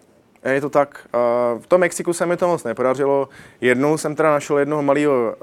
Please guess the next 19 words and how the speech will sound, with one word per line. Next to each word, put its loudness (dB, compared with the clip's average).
gang-, -4
gangstra, -2
eh, -6
který -2
nosil -4
jako -8
bouchačku -6
v -16
Tepitu, -4
to -10
je -2
část, -6
eh, -10
Mexico -6
City. -6
No 2
a 4
ten -2
kluk, -6